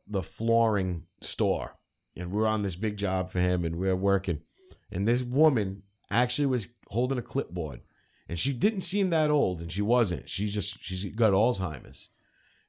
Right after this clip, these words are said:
But she's holding a clipboard, and you ha-, to get out, you have to hit a code. They give you a code so you can open the doors.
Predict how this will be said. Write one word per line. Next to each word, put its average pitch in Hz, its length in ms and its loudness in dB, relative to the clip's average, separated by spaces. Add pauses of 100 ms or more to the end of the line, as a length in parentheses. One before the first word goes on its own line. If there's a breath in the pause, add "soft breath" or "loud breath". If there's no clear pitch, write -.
(180)
But 95 280 -2 (100)
she's - 260 -2
holding 143 320 2
a 139 60 2
clipboard, 95 680 2 (140)
and 101 120 0
you 113 120 6
ha-, 139 140 0
to 104 80 -4
get 135 240 4
out, 131 260 4
you 104 80 6
have 104 140 2
to 92 60 -2
hit 110 140 4
a 95 60 0
code. 90 480 -4 (100)
They 87 120 -4
give 95 180 -2
you 92 80 0
a 82 40 -4
code 80 380 -2 (160)
so - 160 -6
you 80 60 -4
can 87 160 -4
open 95 260 -4
the 85 60 -4
doors. 80 360 -4